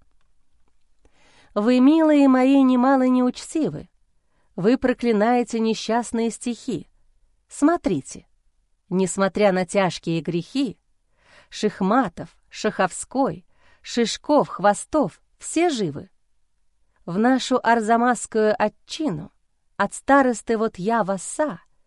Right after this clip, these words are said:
поучительная грамота, за неумением грамоте, член Арзамаса Ахилл пять пальцев приложил. И отправляет им такое стихотворение, послание к Арзамасам.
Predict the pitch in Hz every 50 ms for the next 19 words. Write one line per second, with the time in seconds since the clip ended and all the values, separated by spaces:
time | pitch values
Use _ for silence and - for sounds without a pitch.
0 | _ _ _ _ _ _ _ _ _ _ - 240 247 254 - - 320 285 - 311
1 | 302 302 294 302 302 302 269 254 311 339 330 220 151 147 - - - - - -
2 | _ _ _ _ _ - 202 185 226 220 220 220 220 220 220 214 208 202 175 165
3 | 165 160 160 170 156 170 202 247 285 277 254 247 - - - 226 214 214 _ _
4 | _ _ _ _ _ _ _ - - 254 240 294 311 302 285 - 220 214 208 180
5 | 202 196 190 196 190 185 170 - 180 - - 170 165 - - - 240 277 285 277
6 | 269 _ _ _ _ _ _ _ _ _ _ _ _ _ _ - 240 294 349 -
7 | - - - 208 180 156 151 - - 165 - _ - 180 175 170 170 175 165 175
8 | 180 170 170 175 - _ _ _ _ _ _ _ _ _ _ _ _ _ _ _
9 | _ _ _ _ _ _ _ _ _ - 233 240 233 - - 247 254 247 285 311
10 | 311 294 285 - 269 262 - 262 - - 269 262 262 247 - - 254 - 269 -
11 | - 226 247 262 294 311 294 214 180 175 175 175 175 - 190 185 - - 233 240
12 | 233 233 226 233 226 - - 240 233 220 262 262 226 165 147 156 - - - -
13 | _